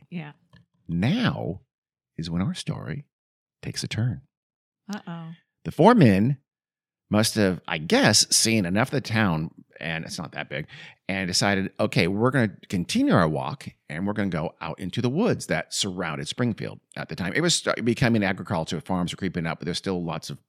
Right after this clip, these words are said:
Speaker 2: forest not too far away, not too
Speaker 1: Mm-hmm.
Speaker 2: far out of the, I guess, you know, the city footprint, I suppose. Later, witnesses would come forth to say that they saw the men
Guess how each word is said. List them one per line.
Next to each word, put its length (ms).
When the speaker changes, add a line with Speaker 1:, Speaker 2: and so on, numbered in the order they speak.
Speaker 2:
forest 400
not 200
too 120
far 180
away, 240
not 240
too 140
Speaker 1:
Mm-hmm. 80
Speaker 2:
far 300
out 140
of 140
the, 140
I 80
guess, 200
you 120
know, 60
the 100
city 280
footprint, 380
I 80
suppose. 420
Later, 340
witnesses 380
would 160
come 180
forth 240
to 100
say 220
that 160
they 120
saw 540
the 100
men 240